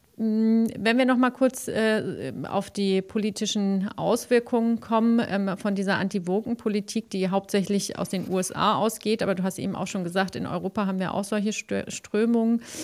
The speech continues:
Was bedeutet das denn für Unternehmen? Kriegst du das schon mit? Und, ähm,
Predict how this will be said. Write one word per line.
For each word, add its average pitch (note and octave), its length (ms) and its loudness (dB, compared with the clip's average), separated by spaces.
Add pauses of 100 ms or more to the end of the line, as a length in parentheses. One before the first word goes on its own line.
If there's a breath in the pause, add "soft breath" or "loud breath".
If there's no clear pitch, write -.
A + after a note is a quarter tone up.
(300 loud breath)
Was - 300 -2
bedeutet A#3 460 2
das A3 160 0
denn G#3 180 0
für - 180 -2
Unternehmen? G3+ 640 2
Kriegst - 300 -6
du - 20 -2
das G3+ 180 0
schon G3 220 -2
mit? A#3 240 0
Und, - 380 -4
ähm, F#3 480 -2